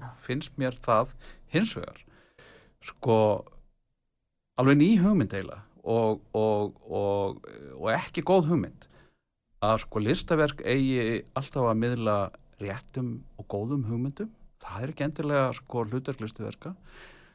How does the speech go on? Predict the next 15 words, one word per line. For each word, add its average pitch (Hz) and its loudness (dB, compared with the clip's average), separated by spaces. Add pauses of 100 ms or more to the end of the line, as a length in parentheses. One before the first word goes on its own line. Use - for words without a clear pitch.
(380)
Og 117 6
svo 147 0 (260)
hitt 110 -4
sem 165 -4
er 143 0
þessu 110 -6
skylt, - -16
að 110 -2
listamenn 147 0 (960)
þurfi 160 2
endilega 147 -2
að 120 -4
vera 113 -2
góðar 147 -4
manneskjur. - -10